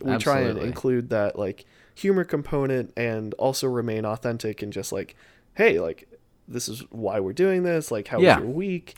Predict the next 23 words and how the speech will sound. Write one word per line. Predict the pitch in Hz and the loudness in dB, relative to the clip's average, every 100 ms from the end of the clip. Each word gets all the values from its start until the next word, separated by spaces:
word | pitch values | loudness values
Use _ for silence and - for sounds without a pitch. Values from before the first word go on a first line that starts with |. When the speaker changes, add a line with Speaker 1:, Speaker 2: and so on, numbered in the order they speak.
| - | -6
Speaker 2:
exactly. | 110 110 107 120 | -2 4 4 4
Speaker 1:
You | |
know, | 113 110 98 | 0 0 0
like, | 104 101 - | -2 -2 -6
kind | - 113 | -6 -4
of | 113 | -2
opening | - 117 117 107 | -2 -2 -2 -2
up | 104 - | -4 -4
into | 101 - 98 85 | -8 -6 -6 -4
our | - 151 147 | -2 0 0
lives | 135 131 123 | 2 2 2
a | |
little | 117 113 | -2 -2
bit. | 110 107 | 2 2
Speaker 2:
Yep. | 98 - - - _ _ | 2 -2 -20 -20 _ _
Speaker 1:
So | - 110 | -2 0
I | |
think, | 131 175 165 | 2 -2 2
like, | 139 120 - | 2 2 -4
that | 123 120 | -2 0
Speaker 2:
Yeah. | - | 2
Speaker 1:
authenticity | 120 107 85 120 - 113 | 0 0 0 -2 -2 -6
part | - 117 107 - | 0 2 2 -2